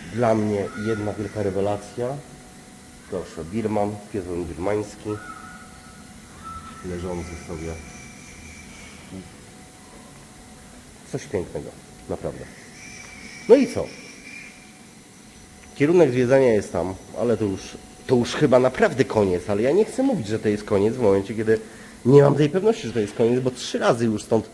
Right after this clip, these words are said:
chciałem wychodzić. Wydawało mi się, że to już jest wszystko, co można zobaczyć, ale, no,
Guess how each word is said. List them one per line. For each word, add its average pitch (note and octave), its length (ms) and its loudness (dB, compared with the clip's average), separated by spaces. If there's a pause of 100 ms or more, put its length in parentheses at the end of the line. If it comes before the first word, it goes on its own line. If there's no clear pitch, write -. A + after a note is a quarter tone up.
(400)
chciałem C3 360 8
wychodzić. A#2+ 560 2
Wydawało A2+ 420 4
mi B2+ 80 4
się, - 80 -10
że A2 120 -4
to B2+ 80 2
już A#2+ 180 0
jest A2+ 300 -4
wszystko, - 540 -2 (420)
co A#2 80 4
można A2+ 260 6
zobaczyć, G2+ 500 2 (600)
ale, B2 420 6 (880)
no, B2 100 0